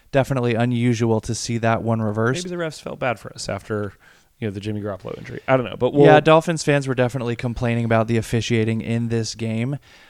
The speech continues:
Speaker 1: Uh, there were definitely some questionable calls, maybe some no calls, as you said, some of those, um, challenges that were overturned. So, you know, certainly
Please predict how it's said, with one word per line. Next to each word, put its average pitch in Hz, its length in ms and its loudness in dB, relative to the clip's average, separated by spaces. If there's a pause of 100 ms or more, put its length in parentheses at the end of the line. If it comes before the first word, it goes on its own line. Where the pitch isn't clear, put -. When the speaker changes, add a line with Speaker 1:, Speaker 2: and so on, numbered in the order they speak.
(140)
Speaker 1:
Uh, 127 220 4
there 131 200 2
were 135 140 0
definitely 147 460 0
some 131 200 -4
questionable 127 760 0
calls, 120 520 4
maybe 117 300 -2
some 113 240 -6
no 117 180 2
calls, 117 380 2
as 117 200 -2
you 120 120 -4
said, 113 260 -2
some 120 220 -4
of 113 100 -4
those, 113 440 -4 (420)
um, 113 400 -4
challenges 120 800 0
that 113 160 2
were 113 180 0
overturned. 117 840 -2 (400)
So, 139 460 4
you 151 140 -4
know, 123 320 0
certainly 139 840 0